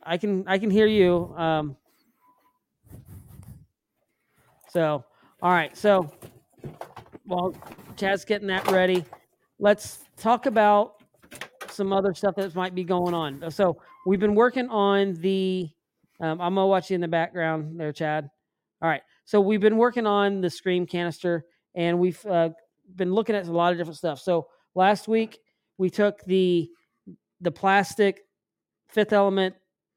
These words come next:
um, elements here that were plastic that were three D printed, and Chad went through and showed us how to create these, make these into stone from where he came back through with his, his really cool Dremel, um,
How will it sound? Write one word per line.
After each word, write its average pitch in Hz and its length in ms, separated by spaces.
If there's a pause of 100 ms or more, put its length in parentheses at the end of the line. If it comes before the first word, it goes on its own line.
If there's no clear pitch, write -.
(400)
um, 147 420 (720)
elements 180 580 (280)
here 233 240
that 196 140
were 170 120
plastic 180 400
that 175 100
were 151 100
three 190 180
D 180 100
printed, 180 360 (300)
and 156 80
Chad 196 180
went 185 220
through 180 440
and 160 420 (540)
showed 202 240
us 202 120
how 196 180
to 180 100
create 175 360
these, 165 360
make 160 220
these 165 200
into 156 120
stone 143 360
from 151 260
where 160 220
he 160 340 (120)
came 175 160
back 170 200
through 190 220
with 175 240
his, 175 360 (400)
his 156 120
really 240 280
cool 202 320
Dremel, 180 480 (1000)
um, 151 380